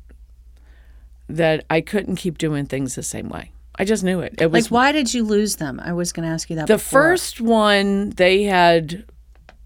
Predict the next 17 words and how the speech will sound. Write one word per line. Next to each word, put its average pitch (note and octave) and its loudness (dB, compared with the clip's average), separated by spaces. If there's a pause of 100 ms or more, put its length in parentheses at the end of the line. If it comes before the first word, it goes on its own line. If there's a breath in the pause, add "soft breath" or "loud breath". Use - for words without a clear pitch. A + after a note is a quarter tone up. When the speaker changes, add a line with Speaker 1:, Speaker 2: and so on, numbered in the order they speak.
(560)
Speaker 1:
rights, F3 4
they F#3+ 4
downsized, E3 2
they G3 4
eliminated E3+ 2
the D3+ -2
division D3 -2
that C#3+ -2
I C#3+ 0
ran D3 0
middle, C#3 -2 (180)
that D3 -2
I D3 0
ran C#3+ -2
operations C3+ -4
on. C3 -2 (360 loud breath)
I E3 2